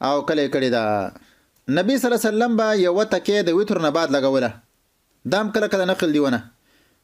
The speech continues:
چې وتر به وکړل، بیا به هغې نه بعد تکیه ووهله. دویمه تکیه هغه ده چې نبی علیه السلام د سنتو نه بعد وهلې ده. دا په ډېرو حدیثو کې راغلې ده.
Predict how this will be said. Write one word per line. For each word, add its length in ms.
چې 60
وتر 300
به 120
وکړل، 200
بیا 140
به 140
هغې 60
نه 100
بعد 200
تکیه 260
ووهله. 400
دویمه 420
تکیه 300
هغه 200
ده 120
چې 80
نبی 240
علیه 140
السلام 240
د 40
سنتو 320
نه 60
بعد 240
وهلې 240
ده. 240
دا 180
په 140
ډېرو 280
حدیثو 280
کې 60
راغلې 280
ده. 200